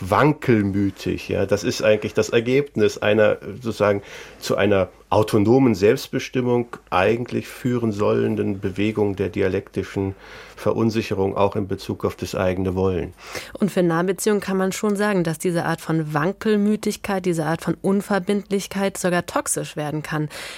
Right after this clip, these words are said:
Speaker 2: Denn ist Verbindlichkeit nicht gerade eine der höchsten Güter in engen Beziehungen? Also zeichnet sich eine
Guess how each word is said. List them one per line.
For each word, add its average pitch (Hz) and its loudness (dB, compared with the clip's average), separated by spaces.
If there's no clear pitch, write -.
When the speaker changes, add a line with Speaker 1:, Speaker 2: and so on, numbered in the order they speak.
Speaker 2:
Denn 170 4
ist 208 -2
Verbindlichkeit 202 0
nicht 190 -2
gerade 180 0
eine 180 0
der 160 -2
höchsten 208 0
Güter 220 -2
in 202 0
engen 208 -2
Beziehungen? 214 -4
Also 170 0
zeichnet 180 -2
sich - -4
eine 170 0